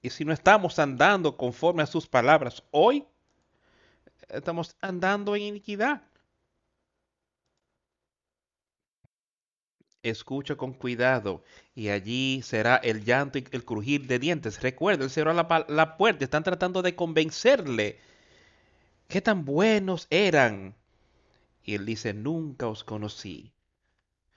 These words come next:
Apartaos de mí". Nunca para estar otra vez en la presencia de Dios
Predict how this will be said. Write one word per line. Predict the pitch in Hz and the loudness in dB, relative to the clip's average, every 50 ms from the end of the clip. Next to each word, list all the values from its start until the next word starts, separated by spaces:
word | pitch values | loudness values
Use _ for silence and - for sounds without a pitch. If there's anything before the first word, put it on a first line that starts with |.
| _ _ _ _ _ _ _ _ _ - 120 127 | _ _ _ _ _ _ _ _ _ -2 -2 0
Apartaos | - - 120 113 113 - - 135 147 147 139 135 | 0 2 0 0 0 0 0 2 2 2 2 0
de | 127 123 | -2 -2
mí". | 135 143 135 131 120 110 95 82 101 - _ _ _ _ _ _ _ _ _ _ _ _ _ _ _ _ _ _ _ _ _ _ _ _ _ _ _ _ _ _ _ _ _ _ _ _ _ _ _ _ _ _ _ _ _ _ _ _ _ _ _ _ _ _ _ _ _ _ _ _ _ _ _ _ _ _ _ _ _ _ _ _ _ _ | -2 -2 -2 -2 -2 -4 -4 -8 -12 -18 _ _ _ _ _ _ _ _ _ _ _ _ _ _ _ _ _ _ _ _ _ _ _ _ _ _ _ _ _ _ _ _ _ _ _ _ _ _ _ _ _ _ _ _ _ _ _ _ _ _ _ _ _ _ _ _ _ _ _ _ _ _ _ _ _ _ _ _ _ _ _ _ _ _
Nunca | - 117 165 240 254 220 190 156 135 120 110 98 - 104 98 87 85 87 _ _ _ _ _ _ _ _ _ _ _ _ | -4 0 2 2 2 2 0 -2 -4 -6 -8 -8 -6 -4 -4 -4 -4 -6 _ _ _ _ _ _ _ _ _ _ _ _
para | _ 101 98 101 | _ -6 -6 -6
estar | 101 - - 107 110 117 | -6 -6 -4 -2 0 0
otra | 113 104 - - 95 95 | 0 -2 -4 -4 -4 -2
vez | 95 110 123 117 - | 0 -2 -2 -2 -4
en | 104 101 | -6 -6
la | 101 98 | -6 -4
presencia | - 98 98 - - 117 110 107 104 - 107 98 | -4 -6 -6 -6 -6 -8 -8 -8 -8 -8 -8 -6
de | 98 95 | -6 -6
Dios | 87 98 107 123 120 110 104 92 - | -6 -6 -4 -2 0 0 -2 -2 -6